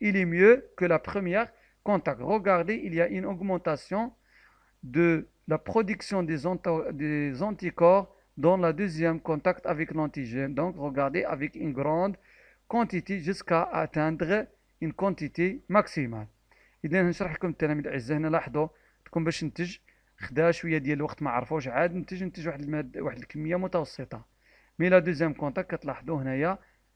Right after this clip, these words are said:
اوتوماتيكمون هي تكونتاكتا. دوزيام كونتاكت يعني غي حقنا له دوزيام انجيكسيون ديال لاناتوكسين باغ اكزومبل، ولا ديال لانتي-، لونتيجين، نفسه طبعًا، نفس لونتيجين. دونك لو سيستيم ايمونيتير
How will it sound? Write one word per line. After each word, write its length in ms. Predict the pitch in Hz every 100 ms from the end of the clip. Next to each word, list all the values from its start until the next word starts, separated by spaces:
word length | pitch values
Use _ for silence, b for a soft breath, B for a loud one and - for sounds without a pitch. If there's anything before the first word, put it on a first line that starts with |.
| _ -
اوتوماتيكمون 960 | 208 214 185 160 156 143 143 156 190 - _ _ 190
هي 420 | 196 254 262 320 - _
تكونتاكتا. 720 | - 185 180 175 156 - 135 - _ _ _ _
دوزيام 380 | 135 196 185 175
كونتاكت 420 | - 151 139 -
يعني 380 | 127 131 156 - _ -
غي 380 | 135 233 226 - _
حقنا 440 | - - 175 160
له 120 | 151
دوزيام 480 | 135 123 214 170 175
انجيكسيون 480 | 165 143 160 - 143
ديال 160 | 139 202
لاناتوكسين 540 | 196 175 - - 160
باغ 200 | 160 147
اكزومبل، 320 | 123 156 220 b b b 139
ولا 200 | 147 143
ديال 200 | 139 226
لانتي-، 400 | 214 180 165 160
لونتيجين، 600 | 160 151 143 131 220 208 b b b
نفسه 280 | 226 202 214
طبعًا، 260 | 190 139 127
نفس 260 | 196 214
لونتيجين. 520 | 214 160 156 135 240 262 b b _ _
دونك 240 | 160 165 160
لو 60 |
سيستيم 380 | 151 202 - 175
ايمونيتير 580 | - 156 143 113 196